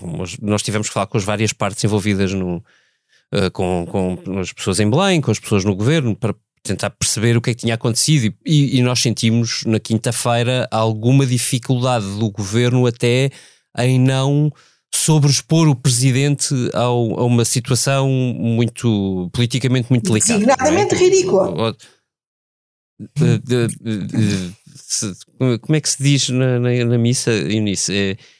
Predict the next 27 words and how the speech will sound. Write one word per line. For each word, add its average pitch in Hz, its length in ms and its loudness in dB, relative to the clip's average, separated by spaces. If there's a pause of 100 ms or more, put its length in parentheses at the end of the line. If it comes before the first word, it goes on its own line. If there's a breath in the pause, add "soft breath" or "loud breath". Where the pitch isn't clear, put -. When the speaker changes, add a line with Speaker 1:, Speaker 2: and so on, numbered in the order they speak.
(340 soft breath)
Speaker 1:
eh, 104 240 -2
não, 101 260 -2
eu 107 100 -4
tinha 127 220 -2
aqui 117 140 -6
uma 120 80 0
expressão, - 320 -4
mas 120 160 2
não 120 120 2
me 120 60 -2
está 120 140 -4
a - 20 -2
sair. 110 280 -6
Mas 151 160 0
pronto, 120 280 -2
mas 165 140 2
podia 254 220 0
ser 240 120 0
assim 220 140 2
uma 202 100 4
coisa 190 180 2
bastante 170 300 0
católica 98 500 -4
que 131 100 -4
eu 120 60 2
ia 110 120 2
dizer. 82 280 -4